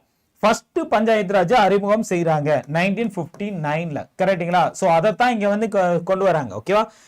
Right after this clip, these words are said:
So, பஞ்சாயத்து ராஜ் இந்தியால அறிமுகம் க-, செய்யப்பட்ட வருடம் என்ன அப்படின்னு கேக்குறாங்க. எஸ், நைன்டீன் ஃபிஃப்டி நைன். இதுல என்ன டவுட்?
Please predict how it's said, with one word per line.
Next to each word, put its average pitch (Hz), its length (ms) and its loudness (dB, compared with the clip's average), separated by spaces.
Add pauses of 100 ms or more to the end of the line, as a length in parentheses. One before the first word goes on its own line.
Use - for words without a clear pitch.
(160)
So, 190 60 2 (340)
பஞ்சாயத்து 254 460 4
ராஜ் 254 180 2 (100)
இந்தியால 240 380 2 (140)
அறிமுகம் 233 500 0
க-, 185 80 4 (220)
செய்யப்பட்ட 185 440 -2
வருடம் 185 400 0
என்ன 170 220 -4
அப்படின்னு 170 340 -4
கேக்குறாங்க. 156 360 0 (500)
எஸ், 220 160 0 (160)
நைன்டீன் 262 340 2
ஃபிஃப்டி 247 300 -2 (100)
நைன். 208 240 -2 (360)
இதுல 233 200 0
என்ன 233 180 0
டவுட்? 196 240 0